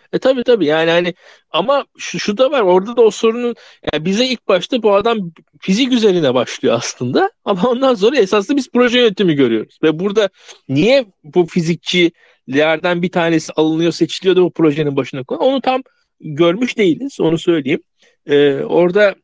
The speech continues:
işte bir, bir an birkaç şey söyleniyor. İşte o Amerikan ordusundaki asker falan, M I T'li falan öyle bir şey olması lazım. Yani o bir,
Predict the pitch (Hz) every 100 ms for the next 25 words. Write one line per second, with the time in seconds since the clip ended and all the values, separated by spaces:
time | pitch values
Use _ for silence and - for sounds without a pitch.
0 | _ _ 160 - 165 190 165 226 233 220
1 | 202 - 214 - 233 226 220 - - 190
2 | 196 214 196 127 156 143 160 160 175 170
3 | 160 156 175 165 160 160 160 - 170 160
4 | 151 160 170 - _ - 156 160 156 -
5 | 165 160 156 165 170 170 170 180 165 143
6 | 127 143 135 151 160 _ _ _ 147 180
7 | 190 202